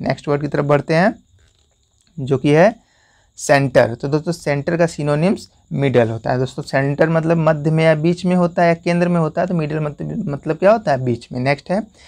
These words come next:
चाइल्ड। तो दोस्तों, चाइल्ड का synonyms किड होता है। दोस्तों, चाइल्ड मीन्स बच्चा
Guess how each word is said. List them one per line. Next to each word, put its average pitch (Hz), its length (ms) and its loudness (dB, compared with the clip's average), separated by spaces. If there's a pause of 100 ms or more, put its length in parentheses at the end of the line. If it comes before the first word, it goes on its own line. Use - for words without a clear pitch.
(300)
चाइल्ड। 165 460 4 (160)
तो 143 80 -10
दोस्तों, 143 240 -4
चाइल्ड 156 440 0
का 170 140 2
synonyms 156 540 -2
किड 127 320 -10
होता 120 240 -6
है। 131 100 -4
दोस्तों, 131 220 -6
चाइल्ड 147 340 2
मीन्स 160 180 0
बच्चा 175 520 2